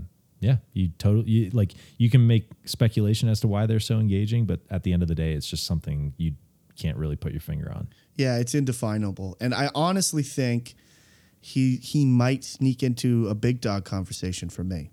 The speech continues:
Speaker 1: Hmm,
Speaker 2: because I,
Speaker 1: interesting.
Speaker 2: this coupled with Fitzcarraldo, I'm really like, "This guy is special."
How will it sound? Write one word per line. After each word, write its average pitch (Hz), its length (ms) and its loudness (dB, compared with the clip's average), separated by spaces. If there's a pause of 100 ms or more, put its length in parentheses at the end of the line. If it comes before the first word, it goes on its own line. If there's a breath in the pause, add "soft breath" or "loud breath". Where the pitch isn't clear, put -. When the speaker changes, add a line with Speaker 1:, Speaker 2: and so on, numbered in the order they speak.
Speaker 1:
Hmm, 427 280 -4
Speaker 2:
because 107 640 0
I, 113 120 0
Speaker 1:
interesting. 123 440 -6 (320)
Speaker 2:
this 135 500 2
coupled 143 440 -2
with 123 220 0
Fitzcarraldo, 101 800 -4 (720 soft breath)
I'm 107 180 0
really 117 220 2
like, 107 220 -2
"This 127 160 -2
guy 107 180 -2
is 95 140 -2
special." 90 460 -6